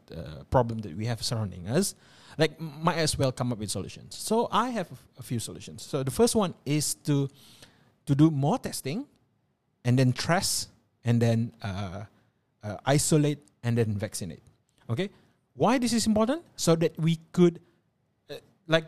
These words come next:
like I said, we could isolate and segregate all these cases so that other communities not infected, because that's how virus works, right? Like, um, you have a good, uh,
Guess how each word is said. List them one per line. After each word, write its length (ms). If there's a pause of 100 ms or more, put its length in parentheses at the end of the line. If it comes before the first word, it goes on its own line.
(140)
like 240
I 40
said, 200 (160)
we 100
could 260 (260)
isolate 580 (300)
and 340
segregate 560
all 200
these 180
cases 640
so 300
that 340
other 260
communities 680 (100)
not 240
infected, 380 (480)
because 280
that's 300
how 180
virus 380
works, 260
right? 240 (400)
Like, 220 (240)
um, 460
you 120
have 180
a 40
good, 240 (320)
uh, 720